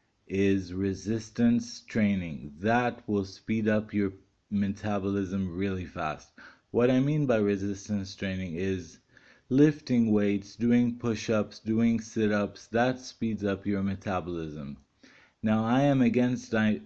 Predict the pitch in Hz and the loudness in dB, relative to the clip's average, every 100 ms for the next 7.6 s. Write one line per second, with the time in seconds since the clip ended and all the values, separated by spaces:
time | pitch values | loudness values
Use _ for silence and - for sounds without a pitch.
0 | 98 107 104 101 - 104 92 90 104 98 | -6 -2 0 -2 -4 -4 -4 -4 -6 -4
1 | 104 92 95 107 101 95 92 95 95 87 | -4 -2 -4 -2 -2 -2 -2 -2 -2 -4
2 | 92 85 - 87 87 87 95 98 107 113 | -4 -6 -8 -8 -6 -6 -4 0 0 0
3 | 107 117 127 135 139 123 - _ _ _ | 0 2 2 2 0 -6 -14 _ _ _
4 | _ _ 131 127 113 107 - - 113 110 | _ _ 4 4 4 0 -2 -2 0 0
5 | - 107 101 101 101 101 - - 110 98 | 0 2 2 2 0 -2 -6 -4 -2 -4
6 | 87 104 120 127 127 117 - 123 120 - | -2 2 4 4 2 -2 -4 -2 -2 0
7 | 107 90 92 85 76 | -2 -2 -4 -6 -8